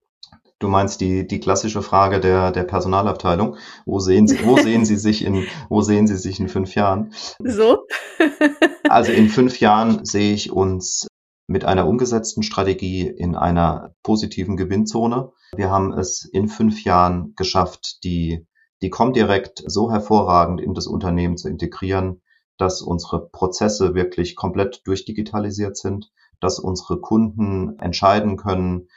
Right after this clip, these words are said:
Speaker 1: gehe ich den, den Zugang zur Bank über die Filiale, gehe ich sie über meinen persönlichen Betreuer oder mache ich das online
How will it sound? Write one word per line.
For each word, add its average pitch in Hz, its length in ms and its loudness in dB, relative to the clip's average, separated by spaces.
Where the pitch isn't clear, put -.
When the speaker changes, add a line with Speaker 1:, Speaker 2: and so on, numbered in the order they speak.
Speaker 1:
gehe 104 280 2
ich - 260 -4
den, 87 420 0
den - 640 -6
Zugang 104 420 -2
zur 95 180 -2
Bank 92 380 0
über 123 200 0
die 123 100 0
Filiale, 95 580 2
gehe 101 160 -4
ich 101 100 -8
sie - 80 -6
über 95 140 -2
meinen 90 180 0
persönlichen 92 420 0
Betreuer 90 560 0
oder 104 220 2
mache 98 200 0
ich - 120 -8
das - 320 -6
online 107 680 4